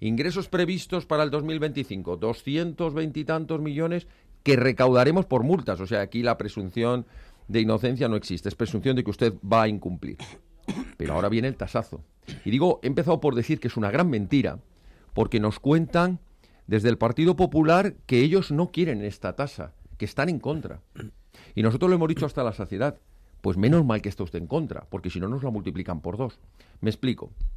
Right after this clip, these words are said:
En Bruselas dijeron que estaban en contra y tuvo que salir el comisario a decirles, "No, señor, eurodiputado del Partido Popular, la directiva no le obliga a usted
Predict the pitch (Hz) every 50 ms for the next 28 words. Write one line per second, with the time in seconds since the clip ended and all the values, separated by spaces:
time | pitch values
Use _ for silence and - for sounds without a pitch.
0 | - - - - _ - - 113 113 120 113 - 160 160 170 180 185 - - -
1 | - 107 110 139 131 143 139 131 123 - 131 127 120 120 113 127 123 110 95 -
2 | 80 80 - - - _ _ _ - 82 92 98 107 113 117 113 110 117 117 110
3 | - 120 110 107 98 - 120 110 117 110 104 101 95 - 113 104 110 101 98 -
4 | - _ _ _ _ _ _ - 78 92 101 - - 107 98 101 113 120 123 104
5 | 90 - _ _ _ _ _ _ _ _ - 98 101 98 101 95 104 90 - 98
6 | 101 - 110 107 110 110 104 - 110 101 90 - 104 98 98 87 - 95 - 90
7 | 92 87 104 127 143 127 - _ _ _ _ _ _ - - _ _ - _ _
8 | _ _ _ _ _ _ _ _ _ - 85 90 87 87 92 87 - 110 107 110
9 | 127 156 151 - - _ _ _ - 98 98 101 107 127 151 160 143 110 101 92
10 | 117 143 185 196 202 120 80 76 90 85 - - - - 107 107 101